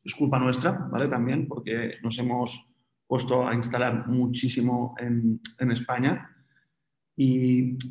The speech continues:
más que nada, eh, yo creo, o sea, sí que hay un, en España somos un país muy afín a las criptomonedas. También, lógicamente, también estando yo en contra por la parte especulativa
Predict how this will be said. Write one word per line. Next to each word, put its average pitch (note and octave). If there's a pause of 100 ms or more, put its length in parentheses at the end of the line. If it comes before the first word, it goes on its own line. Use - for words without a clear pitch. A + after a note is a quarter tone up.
más C3+
que D#3
nada, D3+
eh, B2
yo B2+
creo, C3+
o -
sea, -
sí D3
que C3+
hay C3
un, B2+ (1040)
en C3
España C3+
somos C3+
un C3+
país C3 (320)
muy C#3
afín C3+
a C3+
las B2
criptomonedas. B2 (720)
También, B2+
lógicamente, B2 (500)
también A#2
estando C3+
yo B2+
en B2
contra B2
por A2+
la A#2+
parte B2
especulativa B2